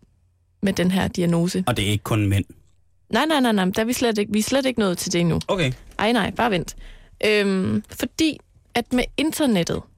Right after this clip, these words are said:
Speaker 1: der har du jo fireogtyve syv adgang til porno, for eksempel.
Speaker 2: Ja.
Speaker 1: Og alt muligt andet, øh, seksuelt. Og det gør faktisk, at, øhm, hele den her tilgængelighed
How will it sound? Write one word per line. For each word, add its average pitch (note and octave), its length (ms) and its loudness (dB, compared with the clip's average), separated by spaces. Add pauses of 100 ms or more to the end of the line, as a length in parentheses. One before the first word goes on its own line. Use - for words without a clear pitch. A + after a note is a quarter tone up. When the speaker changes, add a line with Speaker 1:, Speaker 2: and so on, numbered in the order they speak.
(640)
Speaker 1:
der C4+ 60 0
har B3 220 0
du A3+ 100 -4
jo G3 340 0
fireogtyve C4 460 -2
syv A3 280 -2
adgang F3+ 500 -2
til F#3 260 -2 (540)
porno, F#3 400 0 (220)
for A#3+ 80 -2
eksempel. A3 440 -2 (200)
Speaker 2:
Ja. G2+ 200 2 (520)
Speaker 1:
Og - 160 0
alt A#3+ 200 0
muligt G#3 260 2
andet, F#3 360 0 (120)
øh, F#3+ 380 -2
seksuelt. - 720 -4 (1400)
Og - 180 -4
det - 140 -4
gør B3+ 180 2
faktisk, A3 520 -4
at, - 300 -2
øhm, G3 500 2 (180)
hele B3+ 180 0
den A3+ 180 0
her A3+ 100 0
tilgængelighed G3+ 760 -2